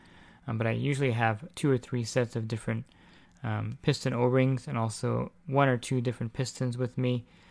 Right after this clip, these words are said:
so that I can redo the repair on the spot. 'Cause the last thing you wanna do is pull up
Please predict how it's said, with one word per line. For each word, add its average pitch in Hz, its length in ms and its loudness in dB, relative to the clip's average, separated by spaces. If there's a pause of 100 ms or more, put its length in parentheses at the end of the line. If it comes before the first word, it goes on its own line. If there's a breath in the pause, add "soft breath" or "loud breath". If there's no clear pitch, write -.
(180 loud breath)
so - 140 -6
that 117 180 2
I 110 160 0
can 113 220 -4
redo 113 320 0
the 120 80 2
repair 117 340 2
on 113 120 0
the 110 40 -4
spot. 120 540 4 (400 loud breath)
'Cause 135 100 -4
the 139 60 6
last 143 220 6
thing 143 80 -2
you 135 60 0
wanna 127 160 0
do 120 160 0
is 113 200 -4
pull 143 240 2
up 131 180 2